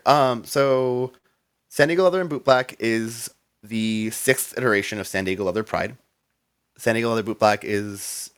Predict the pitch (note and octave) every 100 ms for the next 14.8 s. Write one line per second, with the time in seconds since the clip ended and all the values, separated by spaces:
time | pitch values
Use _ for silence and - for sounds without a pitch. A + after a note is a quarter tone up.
0 | - - - A#2 - A2+ G#2 - G#2+ G2
1 | G2 - - G#2+ G2 - - G#2 G2 G#2+
2 | G#2 G2+ - A2+ A2+ G#2+ A2 G#2+ G2+ G2+
3 | G2 G2 F#2 G2 G2+ F#2+ F#2 F2+ - -
4 | - F#2 F#2 F2 F#2 F#2 F2+ F2 F2+ -
5 | - F2+ F#2 _ _ _ _ F2 _ -
6 | G#2 G#2+ F#2+ G#2+ G#2+ A2 A2 G#2+ G2+ G#2
7 | G2 F#2 F#2+ G#2 F#2+ G#2+ F#2 F2+ B2 C3
8 | G2+ G2 - F2+ F2 C3 _ _ _ -
9 | F2 D#2+ E2+ - D#2+ F2 E2+ - F#2+ G2
10 | A2 G#2 A2 A2+ A#2 A2+ G#2+ - - F#2+
11 | G2 - - - A2 G#2+ - G#2+ G#2+ G#2
12 | - G#2+ G#2+ G#2+ - G#2 G2+ G#2 A#2+ A2
13 | A#2 A2 G#2 G#2+ G#2+ G#2 G#2 G#2+ G#2+ G#2+
14 | G#2+ G#2 G2 G2 G#2+ G#2+ G#2